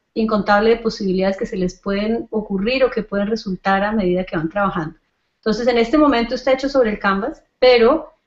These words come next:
el ejercicio de hoy, como les dije, espero que lo hayan podido hacer, el primer clone lo vam-, lo, lo hemos debido hacer sobre una, una, sobre una capa nueva.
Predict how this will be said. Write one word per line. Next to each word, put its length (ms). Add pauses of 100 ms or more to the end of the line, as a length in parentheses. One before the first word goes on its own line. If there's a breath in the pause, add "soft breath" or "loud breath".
el 100
ejercicio 580
de 140
hoy, 240
como 220
les 220
dije, 220
espero 300
que 100
lo 80
hayan 220
podido 220
hacer, 460
el 360
primer 500
clone 420
lo 100
vam-, 340
lo, 280
lo 360
hemos 200
debido 240
hacer 240
sobre 480
una, 600 (560)
una, 840 (200)
sobre 280
una 160
capa 240
nueva. 280